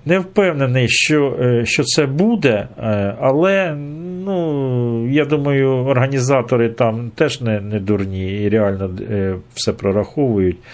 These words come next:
Я думаю, все буде нормально. Е, навряд чи у них хватить розуму, якщо, якщо і будуть якісь тітушки або, е,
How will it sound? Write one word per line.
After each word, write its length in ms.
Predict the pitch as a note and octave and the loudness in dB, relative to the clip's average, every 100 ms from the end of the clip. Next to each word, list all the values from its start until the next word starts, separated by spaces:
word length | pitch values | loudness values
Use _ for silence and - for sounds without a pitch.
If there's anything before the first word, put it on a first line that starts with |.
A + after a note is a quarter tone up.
| - - | -20 -4
Я 100 | C#3 | -2
думаю, 260 | C#3 C3+ B2+ | 0 2 0
все 180 | B2 B2 | 0 0
буде 280 | A2+ A2 | 2 2
нормально. 540 | A2+ A2+ G2+ F#2 E2+ F2 - - - - - | 2 0 0 0 -2 -6 -10 -18 -18 -18 -6
Е, 260 | G2+ F#2+ F2+ G2 A#2+ C3 - C#3+ C#3 C#3+ C3+ C3+ - C#3 D3+ | -4 -2 -4 -10 -14 -16 -16 -18 -14 -14 -14 -16 -16 -8 0
навряд 540 | G3 G3+ F#3+ C3+ - | 2 2 2 2 -2
чи 520 | - - B2 A2+ A2 | -6 0 2 4 2
у 200 | G#2+ B2 | 0 0
них 180 | B2 B2+ | 0 0
хватить 380 | - C3+ A#2 B2 | 2 0 2 2
розуму, 420 | C#3+ C#3+ B2 A2+ | 2 2 2 2
якщо, 380 | A#2 A2+ - C3+ | 2 2 0 0
якщо 380 | C3 B2 - D3 | 0 0 2 2
і 80 | D3 | 2
будуть 320 | D#3+ D#3+ B2+ | 2 2 2
якісь 340 | A#2+ - A#2+ | 0 0 -2
тітушки 560 | - A#2+ - C3+ - A#2+ | -2 -6 0 0 0 0
або, 420 | A2 G#2+ A#2 A2+ | 2 2 2 2
е, 720 | A2+ A2 G#2+ G#2 G2+ G2+ F#2+ | 2 2 2 2 0 0 -2